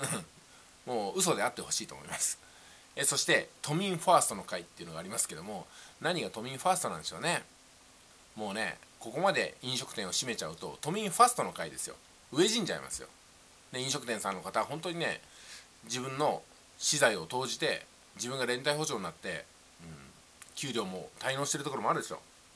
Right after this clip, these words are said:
で、設備投資に回らなかったり、仕入れのお金が払えなかったりとかして、本当に苦しい中ね、泣く泣く思いでされてると思います。まあ、中にはね、もう本当に自ら命を絶ってしまったりとか、失望して飲食店辞めてしまったりとか、結局、その、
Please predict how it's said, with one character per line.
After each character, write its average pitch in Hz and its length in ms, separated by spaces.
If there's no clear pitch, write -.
で、 110 80
設 113 180
備 127 140
投 147 120
資 107 140
に 110 180
回 110 140
ら 123 60
な 127 100
か 113 80
っ - 60
た 92 80
り、 87 60
仕 - 160
入 127 60
れ 127 40
の 127 100
お 120 40
金 127 160
が 123 80
払 120 180
え - 20
な 131 120
か 87 80
っ - 20
た - 100
り 78 80
と - 60
か 87 100
し - 40
て、 - 180
本 180 140
当 202 80
に 185 80
苦 170 120
し 170 140
い - 20
中 90 200
ね、 98 180
泣 123 100
く 117 60
泣 147 140
く 156 80
思 175 180
い 127 60
で 82 200
さ - 100
れ 104 80
て 110 80
る 101 60
と 92 80
思 78 80
い 76 40
ま 78 60
す。 - 160
ま - 80
あ、 - 20
中 180 220
に 113 60
は 87 80
ね、 110 180
も 107 100
う - 40
本 120 100
当 - 80
に 127 60
自 160 160
ら 110 120
命 104 280
を - 20
絶 107 140
っ 123 40
て - 100
し 104 100
ま 87 80
っ - 20
た 92 120
り 82 60
と 87 80
か、 87 440
失 - 220
望 131 120
し 120 80
て 120 320
飲 110 100
食 - 140
店 - 140
辞 - 80
め 104 80
て - 80
し - 80
ま 117 80
っ - 20
た 131 80
り 101 80
と - 80
か、 95 320
結 123 140
局、 156 440
そ 101 80
の、 87 180